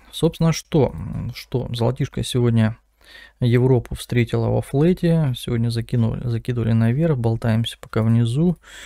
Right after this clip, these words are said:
А, довольно глубоко, конечно, золотишко зашло, но перед мощными движениями такое часто бывает. Поэтому присмотритесь, местечко любопытное, потенциал как бы слегка не маленький.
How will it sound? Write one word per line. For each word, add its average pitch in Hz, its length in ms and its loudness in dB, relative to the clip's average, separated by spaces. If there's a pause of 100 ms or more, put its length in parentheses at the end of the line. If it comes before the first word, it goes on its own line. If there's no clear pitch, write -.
(260)
А, 110 260 4
довольно 123 600 4
глубоко, 131 520 0
конечно, - 500 -8 (640)
золотишко 120 760 2
зашло, 165 460 0
но 143 460 2 (320)
перед 120 380 -2
мощными 110 680 0
движениями 117 640 0
такое 113 460 -2
часто 113 380 -4
бывает. 113 420 -2 (720)
Поэтому 175 320 4
присмотритесь, 160 720 -2
местечко 127 460 -2
любопытное, 123 680 0
потенциал 131 840 0
как 120 160 -2
бы 117 80 -2
слегка - 320 -4
не 117 120 4
маленький. 113 460 -2